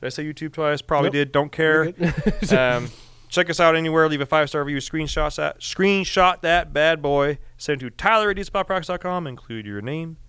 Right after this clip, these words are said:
Speaker 1: your shipping address, t-shirt size, picture of your truck, and we'll send you a t-shirt.
Speaker 2: Yeah. It's that easy.
Speaker 1: It's that easy. You need
Speaker 2: Yeah.
Speaker 1: a t-shirt?
Speaker 2: <laughs>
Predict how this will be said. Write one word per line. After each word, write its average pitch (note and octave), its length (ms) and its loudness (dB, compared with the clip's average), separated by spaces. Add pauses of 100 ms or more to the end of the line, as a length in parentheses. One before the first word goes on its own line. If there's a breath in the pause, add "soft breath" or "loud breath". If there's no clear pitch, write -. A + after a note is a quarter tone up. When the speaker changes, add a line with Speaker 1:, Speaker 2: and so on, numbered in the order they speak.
(120)
Speaker 1:
your - 120 -10
shipping D3 280 -2
address, C#3 380 -2
t-shirt - 320 -10
size, C#3+ 340 -6 (160 soft breath)
picture E3+ 220 0
of E3 40 2
your D3 80 0
truck, C3+ 340 2 (840 soft breath)
and A2+ 60 -10
we'll B2 80 -6
send D#3+ 160 -4
you D3+ 60 -4
a B2 40 -6
t-shirt. - 320 -8 (400)
Speaker 2:
Yeah. G3 200 -8 (640)
It's - 80 -20
that F3+ 140 -2
easy. F#3+ 220 -4
Speaker 1:
It's - 140 -12
that D#3 240 2
easy. A#2 400 -2
You B2 60 -8
need C#3+ 100 0
Speaker 2:
Yeah. G3 60 2
Speaker 1:
a D3+ 40 -6
t-shirt? F3+ 480 2
Speaker 2:
<laughs> - 40 -18